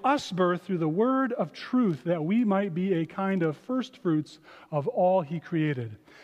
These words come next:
And then we're gonna skip ahead to chapter four, verse one. "What causes fights and quarrels among you? Don't they come from your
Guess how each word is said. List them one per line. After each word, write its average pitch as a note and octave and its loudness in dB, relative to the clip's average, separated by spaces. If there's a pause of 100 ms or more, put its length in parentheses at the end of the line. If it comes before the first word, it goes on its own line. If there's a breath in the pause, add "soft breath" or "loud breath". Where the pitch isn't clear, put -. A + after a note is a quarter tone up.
(140 loud breath)
And D#3 0
then E3+ 2
we're E3+ 0
gonna E3 -2
skip - -4
ahead E3 0 (240 loud breath)
to - -10
chapter E3 -2
four, F#3 -2
verse D#3 -4
one. B2+ -4 (640 soft breath)
"What D4 2
causes D4 2
fights C4 2
and C4+ 2
quarrels B3+ 2
among B3 4
you? F#3 2
Don't G#3 2
they A#3 2
come A3 0
from G#3+ 0
your F3+ 2